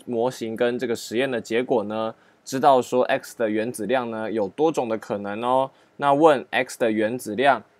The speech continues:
可能是多少？呃，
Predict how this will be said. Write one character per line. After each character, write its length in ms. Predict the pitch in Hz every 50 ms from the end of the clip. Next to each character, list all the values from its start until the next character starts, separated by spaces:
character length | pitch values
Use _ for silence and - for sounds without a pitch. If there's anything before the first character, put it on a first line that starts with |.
| _ _
可 400 | - - - - 135 123 113 107
能 320 | 98 98 101 98 98 104 120
是 180 | - - 156 123
多 300 | - - 139 135 143 147
少？ 300 | - - 131 98 - - _ _ _ _ _ _ _ _ _ _ _ _ _ _ _ _ _ - - - - _ _ -
呃， 500 | - 175 175 175 175 175 170 175 175